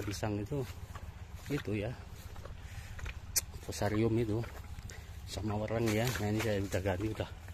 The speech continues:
Setelah saya biarkan sekitar dua minggu ini saya, saya belum saya isi, tapi ya mungkin sekitar satu minggu lagi lah baru saya akan,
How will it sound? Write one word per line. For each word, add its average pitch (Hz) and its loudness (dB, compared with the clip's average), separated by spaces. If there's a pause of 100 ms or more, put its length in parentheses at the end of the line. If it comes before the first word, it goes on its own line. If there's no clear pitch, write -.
(420)
Setelah 127 4
saya 117 8
biarkan 117 6
sekitar 113 -2
dua 107 6
minggu 113 2
ini 101 0
saya, 95 -2 (920)
saya 98 -4 (640)
belum 98 0
saya 101 4 (320)
isi, 123 2
tapi 104 0
ya 107 2
mungkin 110 0
sekitar - -2
satu - -2
minggu 101 2
lagi 101 -2
lah 101 0
baru 95 -6
saya 101 -2
akan, 101 -2